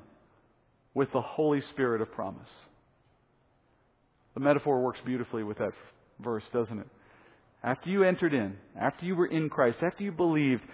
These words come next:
you were sealed by God through the Holy Spirit.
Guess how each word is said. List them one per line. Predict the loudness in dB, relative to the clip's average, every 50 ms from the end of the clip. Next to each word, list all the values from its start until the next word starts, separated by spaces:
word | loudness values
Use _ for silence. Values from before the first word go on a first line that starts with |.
| -18 -10 -8
you | -6 -4
were | -4 -4 -6 -8 -14 -14 -8 -4
sealed | 0 2 4 4 4 2 4
by | 2 2 2
God | 2 0 0 0 0 -2
through | -4 -8
the | -8 -8
Holy | -6 -6 -8 -8 -10 -12
Spirit. | -12 -10 -10 -10 -12